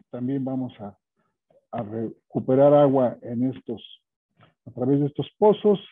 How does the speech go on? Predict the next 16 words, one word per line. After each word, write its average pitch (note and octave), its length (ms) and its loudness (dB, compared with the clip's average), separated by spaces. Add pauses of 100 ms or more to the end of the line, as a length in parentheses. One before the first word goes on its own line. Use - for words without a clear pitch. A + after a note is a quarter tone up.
(520)
para D#3 240 2
producir D3+ 680 -4 (320)
del B2 200 -6
orden C#3+ 320 -4
de A#2 240 -8 (720)
mil D#3 320 -6
cincuenta C#3+ 420 -6
litros C3+ 300 -8
por A2 200 -12
segundo C3+ 360 -2
adicionales B2 640 -6
para G#2+ 160 -10
el G#2 60 -10
Valle A#2+ 240 -4
de G#2+ 100 -6
México. G#2+ 540 -14